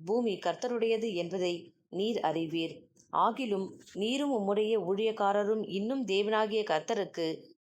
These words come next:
பயப்பட மாட்டீர்கள் என்பதை அறிவேன்" என்றான். அப்பொழுது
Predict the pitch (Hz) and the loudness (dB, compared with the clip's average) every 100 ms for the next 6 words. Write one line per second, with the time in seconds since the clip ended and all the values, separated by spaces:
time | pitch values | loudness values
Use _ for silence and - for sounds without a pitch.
0 | _ _ _ _ _ _ 175 190 220 254 | _ _ _ _ _ _ 2 4 4 4
1 | 240 185 175 175 170 165 165 156 156 165 | 4 4 4 2 0 2 2 2 -2 0
2 | 165 165 160 156 - 165 202 196 196 190 | 2 2 0 -4 0 2 4 2 2 0
3 | 160 156 160 156 151 151 _ _ _ _ | -2 -2 -2 -2 -2 -8 _ _ _ _
4 | _ _ _ _ _ - 180 190 185 175 | _ _ _ _ _ -8 -4 0 0 0
5 | 175 180 | 0 -2